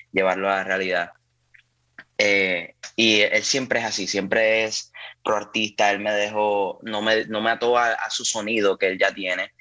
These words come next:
que es re-, súper reconocido por eso. Él es reconocido por hacer música de worship, música E D M y, y, y música así.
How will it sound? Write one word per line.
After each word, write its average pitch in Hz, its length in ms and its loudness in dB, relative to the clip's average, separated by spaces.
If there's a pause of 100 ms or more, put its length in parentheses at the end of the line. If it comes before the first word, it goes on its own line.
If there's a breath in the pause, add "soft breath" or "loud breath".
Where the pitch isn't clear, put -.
(200 loud breath)
que 90 120 0
es 87 100 -4
re-, 98 200 -2
súper 98 300 0
reconocido 95 500 -2
por 95 160 0
eso. 92 340 -2 (340 loud breath)
Él 90 300 0
es 98 120 0
reconocido 98 460 0
por 90 140 0
hacer 90 200 -4
música 92 640 0
de 92 140 -2
worship, 135 640 -2
música 98 440 0
E 90 100 -2
D 101 420 -4
M 131 160 -8 (380 soft breath)
y, 87 680 -2
y, 90 560 -2 (300 loud breath)
y - 80 -2
música 101 320 2
así. 139 280 -4